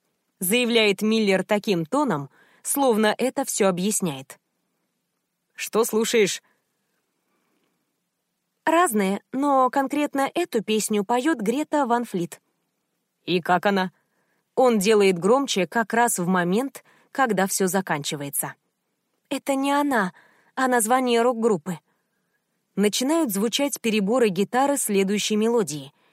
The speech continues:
и на лице Миллера появляется широкая улыбка. Он вопит.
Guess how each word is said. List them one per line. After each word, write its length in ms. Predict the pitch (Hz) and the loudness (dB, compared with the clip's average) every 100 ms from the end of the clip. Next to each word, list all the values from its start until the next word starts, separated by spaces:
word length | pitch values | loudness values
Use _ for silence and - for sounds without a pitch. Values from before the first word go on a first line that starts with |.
| _ _ | _ _
и 140 | 240 226 | -2 0
на 120 | 208 | 2
лице 400 | 196 190 214 185 | 2 2 2 2
Миллера 600 | 180 226 226 165 160 139 _ _ _ | 2 0 2 0 -2 -4 _ _ _
появляется 680 | 240 233 208 196 196 190 214 | 2 2 2 2 2 2 -2
широкая 560 | 196 214 185 160 185 180 | 0 0 0 0 0 0
улыбка. 480 | 180 151 - 139 - _ _ _ _ | 0 -4 -6 -12 -12 _ _ _ _
Он 220 | - 226 196 | 0 2 4
вопит. 440 | 220 180 156 - | 2 0 -8 -12